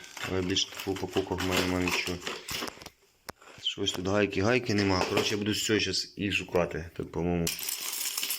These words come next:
хва-, плавника хватає. Ось, ось ще один. Так, поїхали. Так, ну дивіться, ось скільки вже понаходив. Я думаю, щас замірюю, мені, думаю, цього вже хватить, вистачить, тому що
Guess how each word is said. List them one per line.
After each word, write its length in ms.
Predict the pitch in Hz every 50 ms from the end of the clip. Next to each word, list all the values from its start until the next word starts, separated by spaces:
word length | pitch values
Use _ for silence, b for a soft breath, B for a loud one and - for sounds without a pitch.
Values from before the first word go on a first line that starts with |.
| -
хва-, 280 | - 101 98 90 - -
плавника 380 | 107 104 104 101 98 90 92 90 85
хватає. 420 | 98 98 90 - 90 87 85 85 82 - - - -
Ось, 280 | 95 98 92 87 - -
ось 160 | 87 85 80
ще 240 | - - - 104 107
один. 280 | 104 92 95 92 90 - - - _ _ _ _ _ B B B B B B B B B B B B B B B B _
Так, 280 | - 107 98 90 - - - - - -
поїхали. 520 | - 104 110 107 95 92 - 87 82 82 80
Так, 220 | - - 113 107 90
ну 140 | 101 107 110
дивіться, 380 | 127 123 117 92 98 107 104
ось 220 | 98 95 - - -
скільки 380 | - - - 127 110 95 110
вже 140 | 95 104 101
понаходив. 580 | 90 110 104 107 101 - 139 143 143 113 107 101
Я 60 | 101
думаю, 260 | 104 104 104 104 101
щас 180 | 95 110 104 98
замірюю, 400 | 98 107 113 123 131 117 107 101
мені, 120 | 101 101
думаю, 400 | 98 101 107 107 104 101 101 98
цього 320 | - - 101 92 98 104
вже 160 | 98 98 101 95
хватить, 400 | - 101 98 92 82 85 80 80
вистачить, 540 | 87 98 92 - - 90 85 - - - - -
тому 220 | - 90 92 87
що 200 | - - 92 90